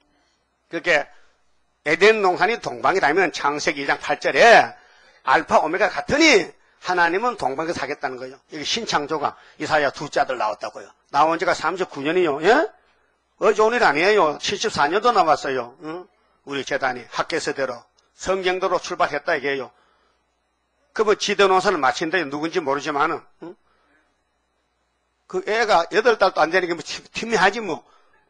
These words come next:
그래도 못 걷고. 그런데 하나님은 그래도 그걸 들어 쓰겠다는 거예요. 그 고맙지, 감사하지. 응? 그 동방에서 양으로 간다는 거죠. 그리고 바다 모든 섬에서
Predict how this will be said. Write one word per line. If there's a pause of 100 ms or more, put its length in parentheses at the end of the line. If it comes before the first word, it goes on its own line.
(300)
그래도
못
걷고. (500)
그런데
하나님은
그래도
그걸
들어
쓰겠다는
거예요. (200)
그 (120)
고맙지,
감사하지. (480)
응? (680)
그
동방에서 (260)
양으로
간다는
거죠. (260)
그리고
바다
모든
섬에서